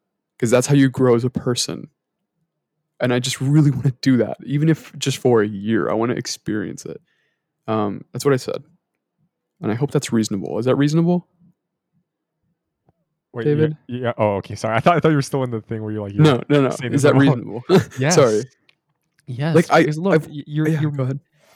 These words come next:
Speaker 2: this is, like, a pivotal moment, and, and it's like, it's like how you don't want any, I'm not saying the relationship itself is a chain, but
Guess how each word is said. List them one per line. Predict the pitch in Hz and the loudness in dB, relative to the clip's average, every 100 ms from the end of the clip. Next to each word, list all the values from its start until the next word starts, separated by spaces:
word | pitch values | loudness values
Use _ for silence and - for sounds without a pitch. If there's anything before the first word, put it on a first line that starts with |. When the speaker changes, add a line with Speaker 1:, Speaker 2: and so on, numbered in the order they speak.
| _ _ _ _ _ _ _ - | _ _ _ _ _ _ _ -8
Speaker 2:
this | 147 160 | -6 -6
is, | 170 | -8
like, | 147 135 | -8 -10
a | |
pivotal | - - 151 147 135 | -16 -8 -6 -4 -6
moment, | 117 131 117 90 | -4 -6 -8 -12
and, | - 113 113 | -12 -12 -10
and | - 120 - | -12 -12 -10
it's | 123 - | -12 -8
like, | 147 - | -10 -10
it's | 135 - | -12 -8
like | 160 - - _ | -10 -10 -20 _
how | - 135 | -10 -6
you | 139 127 | -6 -4
don't | 131 135 | -6 -4
want | 135 131 | -6 -8
any, | 127 120 113 110 _ _ _ _ _ _ _ _ _ _ _ _ _ 208 98 - | -8 -8 -8 -10 _ _ _ _ _ _ _ _ _ _ _ _ _ -20 -18 -10
I'm | 143 | -6
not | 190 | -6
saying | 214 | -4
the | 175 | -4
relationship | 117 113 127 117 - | -4 -6 -6 -8 -12
itself | - - 120 | -10 -8 -8
is | 101 | -10
a | |
chain, | 95 - 98 87 85 90 | -14 -14 -14 -14 -16 -12
but | 101 | -12